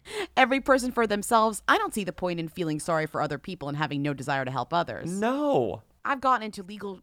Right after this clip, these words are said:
Speaker 1: or criminal trouble when I was a teenager. Not, oh, did you ever get into legal trouble when you were a teenager?
Speaker 2: Yeah, because, <sighs> yeah, when I, uh, I got into, I got into legal trouble when I was a teenager because I, w-, I got drunk at a party when I was eighteen. And I got a
Speaker 1: Okay,
Speaker 2: citation
Speaker 1: so this does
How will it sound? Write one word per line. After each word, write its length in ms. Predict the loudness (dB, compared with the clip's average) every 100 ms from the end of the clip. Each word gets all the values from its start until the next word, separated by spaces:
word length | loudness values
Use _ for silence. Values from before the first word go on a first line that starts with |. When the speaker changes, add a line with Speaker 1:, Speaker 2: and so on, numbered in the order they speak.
| 2
Speaker 1:
or 200 | 4 4
criminal 320 | 4 4 4
trouble 360 | 2 0 0 0
when 120 | 0
I 80 | 2
was 100 | 0
a 60 |
teenager. 580 | -2 -2 -2 0 -2 -4 -4
Not, 300 | 2 2 4 4
oh, 240 | 4 2
did 140 | -4 -2
you 60 |
ever 100 | 0
get 100 | 0
into 160 | -2 -2
legal 380 | 0 0 0 -4 -6
trouble 240 | -4 -2
when 100 | -2
you 60 | -2
were 60 |
a 40 | -2
teenager? 320 | -4 -6 -4
Speaker 2:
Yeah, 340 | -4 0 2 2
because, 380 | 2 0 -2 -10 -8 -8 -12 -14
<sighs> 520 | -14 -16 -16 -18 -16 -8
yeah, 300 | -2 2 4
when 120 | 4
I, 200 | 0 0 0
uh, 120 | 0 2
I 100 | 4
got 180 | 4 4
into, 220 | 2 2
I 60 | 2
got 160 | 2 2
into 100 | 0
legal 220 | 0 -2
trouble 240 | -2 0
when 80 | 0
I 80 | 0
was 80 | -2
a 40 |
teenager 400 | -4 -4 -2 -2
because 260 | -2 0 0
I, 40 |
w-, 160 | 0 2
I 100 | 2
got 180 | 2 0
drunk 220 | -2 -4
at 80 | -4
a 20 |
party 280 | -2 -2 -2
when 120 | -2
I 60 | -2
was 140 | -4
eighteen. 440 | -6 -6 -8 -8 -10 _ _ _ _ -6
And 80 |
I 40 | 0
got 160 | 0
a 20 | 0
Speaker 1:
Okay, 40 | 2
Speaker 2:
citation 220 | 2 2
Speaker 1:
so 40 | 0
this 140 |
does 100 | 0